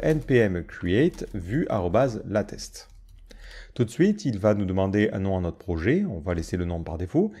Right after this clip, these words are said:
et cette fois-ci, on va lui dire que oui, on souhaite ajouter TypeScript pour qu'il mette directement la configuration.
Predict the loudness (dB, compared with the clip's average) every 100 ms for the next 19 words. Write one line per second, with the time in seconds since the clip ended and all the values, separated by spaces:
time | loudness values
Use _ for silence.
0 | -2 0 0 -2 0 -2 0 -2 0 0
1 | 0 -2 0 0 0 0 -2 -2 -2 -2
2 | -4 -6 -4 -4 -4 -6 -8 -8 -10 -4
3 | -2 -2 -4 -4 -4 -4 -4 -4 -4 -4
4 | -4 -4 -4 -4 -4 -4 -8 -16